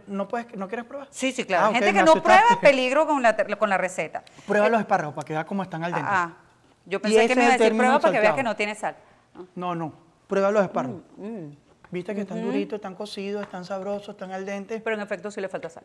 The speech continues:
Speaker 2: <laughs>
Speaker 1: Pero en textura está.
Speaker 2: Perfecto.
Speaker 1: Listo.
Speaker 2: Ok.
Speaker 1: Vamos entonces a emplatar. Yo me voy a
Speaker 2: Entonces, ya va,
Speaker 1: llevar
Speaker 2: me, dijimos que este pescado era ¿qué corte?
Speaker 1: No,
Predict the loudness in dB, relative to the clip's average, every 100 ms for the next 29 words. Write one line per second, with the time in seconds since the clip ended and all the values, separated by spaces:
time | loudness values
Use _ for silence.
0 | -18 -8 -8 -4 -6 -6 -14 _ _ _
1 | _ -4 0 0 -2 -4 -2 -2 -2 -2
2 | -8 -10 _ -4 -4 -2 -6 -6 -20 _
3 | _ -6 -6 -6 -20 _ _ -20 _ -4
4 | -2 -2 -4 -4 -8 -4 -6 -6 _ _
5 | _ _ _ _ -14 -12 -8 -8 -2 -2
6 | -2 -2 0 2 4 6 6 4 0 0
7 | 0 0 -2 -4 -6 -4 -2 0 -2 -4
8 | -6 -2 -2 -2 -8 -14 _ _ _ _
9 | _ _ _ _ -14 -12 -12